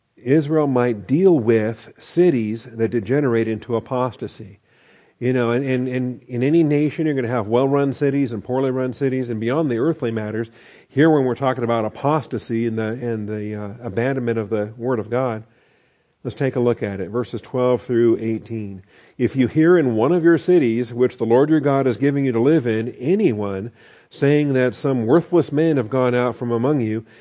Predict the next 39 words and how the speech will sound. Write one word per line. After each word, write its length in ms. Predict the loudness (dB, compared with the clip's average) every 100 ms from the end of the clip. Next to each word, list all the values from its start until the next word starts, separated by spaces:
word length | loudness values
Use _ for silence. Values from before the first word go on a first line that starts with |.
| _
and 140 | -4 2
have 160 | 0
seduced 540 | 0 -2 4 6 4 0
the 120 | -2
inhabitants 560 | 0 0 0 0 -2 -2
of 100 | 0
their 160 | 0
city, 420 | 2 0 0 -4 -10 _ -20 _
saying, 280 | -2 0
'Let 160 | 2 2
us 120 | 2
go 320 | 2 4 6
and 120 | 4 0
serve 300 | 2 2 4
other 220 | 2 0
gods 520 | 0 2 0 -2 -4
whom 200 | -2 -2
you 260 | 0 -2 -4 -12 _
have 260 | -4 -2 0
not 260 | -2 -2 0
known.'" 420 | 0 0 -4 -14 _ _ _ _ _ _
You 80 | -4
get 100 | -2
the 140 | 0
idea, 240 | 0 2 2
we're 140 | 2
having 280 | 2 0 0
the 100 | -2
same 300 | -2 -2 0
issue 400 | 0 -2 -2 -2
again 400 | -2 -2 -2 -2
and 140 | -2
again 300 | -4 -6 -6
and 120 | -6 -8
again. 500 | -6 -6 -6 -8 -8
And 200 | -8 -8
we've 160 | -6
gone 260 | -4 -4 -4
from, 320 | -6 -6